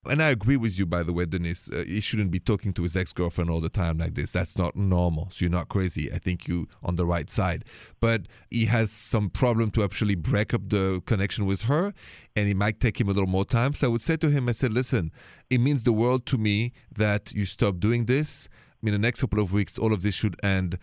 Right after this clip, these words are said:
Or really, you know, then I think something is missing between us 'cause you should be talking to me and texting me, not her." Right? So you give him a little time to stop this behavior, but not very long, a couple weeks.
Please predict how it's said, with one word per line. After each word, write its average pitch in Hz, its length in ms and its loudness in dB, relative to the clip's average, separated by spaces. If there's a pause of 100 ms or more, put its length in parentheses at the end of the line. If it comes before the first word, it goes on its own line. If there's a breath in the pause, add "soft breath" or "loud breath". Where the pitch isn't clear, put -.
(180 soft breath)
Or 104 140 2
really, 123 560 2
you 104 100 0
know, 90 180 2
then 101 220 2
I 98 100 2
think 104 280 0
something 90 280 0
is 87 120 0
missing 95 340 0
between 90 300 -2
us 92 180 0
'cause 87 160 -2
you 98 80 -6
should 95 140 -4
be 95 100 0
talking 92 320 0
to 92 160 -2
me 92 180 2
and 87 120 0
texting 90 380 -2
me, 85 280 0 (260 soft breath)
not 92 300 2 (160)
her." 98 320 2 (480 soft breath)
Right? 92 400 0 (220 soft breath)
So - 260 0
you 104 160 2
give 117 180 2
him 131 140 4
a 104 60 4
little 151 240 2
time 143 260 2
to 127 80 -2
stop 127 300 0
this 113 120 -2
behavior, 123 480 2
but 117 160 0
not 120 200 2
very 139 240 2
long, 113 160 0
a 98 80 0
couple 117 260 0
weeks. 98 380 0